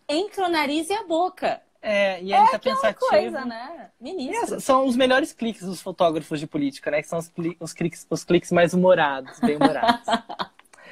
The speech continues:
Speaker 2: Então, o ministro da Economia disse hoje, numa entrevista agora há pouco, há umas três horas atrás, de que eles estudam a possibilidade de um imposto sobre transações via internet. E o que seria isso? Seriam transações,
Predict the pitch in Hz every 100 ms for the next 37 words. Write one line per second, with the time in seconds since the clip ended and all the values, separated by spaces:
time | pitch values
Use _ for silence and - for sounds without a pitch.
0 | - - - - 415 202 185 240 214 196
1 | 185 175 170 196 226 226 254 196 196 -
2 | 185 180 208 175 165 160 165 180 160 170
3 | 175 156 170 - 202 240 160 156 - 165
4 | 160 160 156 190 170 180 254 _ _ _
5 | _ - 247 294 277 277 254 277 - -
6 | 285 311 180 165 165 185 190 185 185 190
7 | 190 220 285 - 220 247 262 214 220 226
8 | 233 254 277 277 - - 214 233 262 285
9 | 202 175 226 294 294 294 330 320 175 139
10 | - 147 _ _ _ 269 330 359 359 359
11 | 277 226 151 - 175 226 254 294 311 269
12 | 214 185 - 175 185 165 135 - -